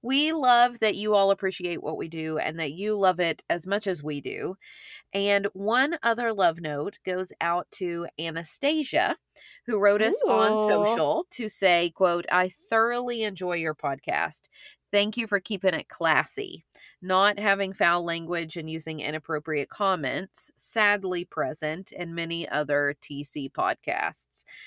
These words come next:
Speaker 1: Keep up the good work, ladies," end quote. Thank you, Anastasia.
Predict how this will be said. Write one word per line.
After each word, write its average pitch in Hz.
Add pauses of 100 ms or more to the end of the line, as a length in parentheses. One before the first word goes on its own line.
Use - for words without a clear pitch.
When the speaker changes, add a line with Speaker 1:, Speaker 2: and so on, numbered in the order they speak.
(280)
Speaker 1:
Keep 233
up 190
the 180
good 156
work, 143
ladies," 131
end -
quote. 104
Thank 294
you, 294
Anastasia. 175